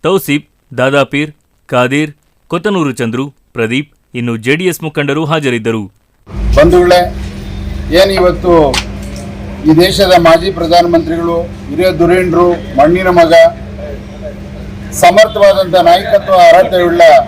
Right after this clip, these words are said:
Speaker 2: ಶ್ರೀಮಾನ್ ಎಚ್ ಡಿ ದೇವೇಗೌಡರವರ ತೊಂಬತ್ಮೂರನೇ ಹುಟ್ಟುಹಬ್ಬದ ಈ ಸಂದರ್ಭದಲ್ಲಿ ಏನು ಈ ಕ್ಷೇತ್ರದ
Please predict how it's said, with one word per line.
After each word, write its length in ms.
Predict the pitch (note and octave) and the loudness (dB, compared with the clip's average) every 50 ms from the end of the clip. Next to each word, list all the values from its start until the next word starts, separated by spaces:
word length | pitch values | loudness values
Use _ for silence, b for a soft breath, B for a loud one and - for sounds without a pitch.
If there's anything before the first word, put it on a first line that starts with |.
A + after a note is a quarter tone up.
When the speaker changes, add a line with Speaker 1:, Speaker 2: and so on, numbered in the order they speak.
| - - - - - - - - - - - - - - | -4 -12 -14 -14 -14 -14 -14 -14 -14 -12 -12 -12 -12 -4
Speaker 2:
ಶ್ರೀಮಾನ್ 400 | D3+ E3 E3 E3+ F3 F3 E3+ E3 | -2 0 2 4 4 4 6 4
ಎಚ್ 220 | D#3+ D#3 D#3+ - | 2 0 0 -4
ಡಿ 160 | F3+ G3+ F#3+ E3+ | -8 -6 -2 0
ದೇವೇಗೌಡರವರ 760 | E3 E3 F3 F#3 F3 E3+ F3 E3 D#3+ D#3+ D#3+ D#3+ D#3 D#3 | 0 2 2 2 2 2 2 4 6 4 4 6 6 4
ತೊಂಬತ್ಮೂರನೇ 840 | D3+ - D3 D#3 D#3+ F3 F#3 - E3 E3 E3 E3 E3 D#3+ E3 D#3+ D#3 | 2 2 -2 -2 0 0 0 0 0 -2 -2 0 0 2 4 4 4
ಹುಟ್ಟುಹಬ್ಬದ 640 | D3+ D3+ D3+ D3+ D3+ F3+ E3+ D#3+ D3 D#3 D#3 D3+ D3+ | 2 0 -2 -2 2 4 4 4 4 4 2 2 2
ಈ 120 | D3+ D3+ | 2 2
ಸಂದರ್ಭದಲ್ಲಿ 680 | D3+ - D#3 D3+ D#3+ E3 D#3+ D#3 D3 D#3 D#3+ D#3+ E3 F3 F3+ - - - - - - - - - - - - - D#3 F#3+ | -2 0 0 0 2 0 0 -2 -2 -4 -4 -2 -2 -2 -2 -4 -6 -12 -14 -14 -14 -14 -14 -14 -12 -12 -6 0 4 4
ಏನು 200 | A3 A3+ G#3+ G#3 | 4 4 4 2
ಈ 200 | G3+ F#3+ F3+ - | 2 2 0 0
ಕ್ಷೇತ್ರದ 480 | - - G3+ G3+ - G#3 G3 F#3 - | 2 2 2 2 4 2 2 4 6